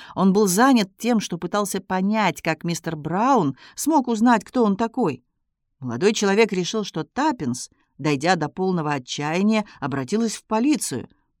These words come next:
а его исчезновение сделалось достоянием публики, а бандиты просто быстро сообразили, что к чему.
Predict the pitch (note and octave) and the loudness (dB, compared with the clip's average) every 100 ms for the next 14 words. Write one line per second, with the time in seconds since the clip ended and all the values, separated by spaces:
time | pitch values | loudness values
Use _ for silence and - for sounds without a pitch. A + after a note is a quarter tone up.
0 | _ B2+ B2+ E3+ E3 E3 E3 D#3+ F#3+ F#3+ | _ -8 0 0 2 0 0 0 0 2
1 | E3 C#3+ C#3+ F#3 F3 D3+ D3+ - F3 F#3 | 0 -2 0 2 2 -2 -4 -2 -2 0
2 | F#3+ F3+ E3+ E4+ D4+ F#3 D3 C#3 - - | 0 0 0 0 2 2 0 -2 0 2
3 | D3 D#3 D3 C3+ E3 D4 B3+ - - - | 4 4 2 -2 -2 -2 -2 -6 -10 -8
4 | C#4+ F4 D4+ E4+ B3+ D#4+ D4+ D4 B3 A3+ | 2 2 4 0 2 0 0 -6 -2 0
5 | G#3+ G#3+ B3 G#3 - A3 - B3 A#3 F3 | 2 2 0 0 0 0 0 2 2 2
6 | B2 | 0